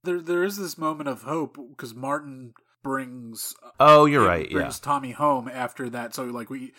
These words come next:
Speaker 1: he, like, kinda knows that he got, like, fired or whatever, and Martin prepares some food for him, and he cleans up his apartment, and then Tommy wakes up, and he's like, "Oh, you cleaned?" And he's like, you know, e-, every moment it just becomes so secondhand that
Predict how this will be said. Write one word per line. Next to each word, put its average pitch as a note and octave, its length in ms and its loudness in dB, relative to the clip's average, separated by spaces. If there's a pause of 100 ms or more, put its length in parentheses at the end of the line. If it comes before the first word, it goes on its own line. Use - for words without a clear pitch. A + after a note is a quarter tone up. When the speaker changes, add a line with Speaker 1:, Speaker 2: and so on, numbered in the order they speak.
(220)
Speaker 1:
he, C#3 160 -4
like, B2 180 -4
kinda C#3+ 280 -4
knows C3+ 440 -2
that B2+ 140 -4
he A#2+ 120 -8
got, A#2 260 -10
like, G#2 200 -12
fired C3+ 540 -2
or A2+ 100 -8
whatever, G#2+ 460 -14
and G#2+ 220 -20
Martin B2+ 580 -8
prepares A2 560 -12
some - 480 -12
food B2 320 -8
for G#2+ 160 -14
him, E3 300 -8
and C3+ 80 -4
he A2+ 80 -10
cleans B2+ 340 -10
up A#2+ 140 -10
his A2+ 160 -14
apartment, C#3+ 720 -4
and A#2+ 140 -14
then A2+ 180 -14
Tommy A2+ 340 -10
wakes G#2 320 -16
up, C#3 240 -6
and A2+ 100 -12
he's G2+ 80 -20
like, A2 120 -16
"Oh, E3+ 100 -8
you C#3 180 -8 (160)
cleaned?" D3 460 -14
And A2 160 -18 (340)
he's C3 300 -8
like, A#2 240 -8
you C3+ 80 -6
know, A#2 180 -8 (100)
e-, D#3+ 100 -8 (100)
every E3+ 320 -4
moment D3 360 0
it A#2+ 80 -10
just B2+ 200 -8
becomes C#3 560 -8
so D3 340 -4
secondhand C#3+ 760 -10
that A#2+ 160 -12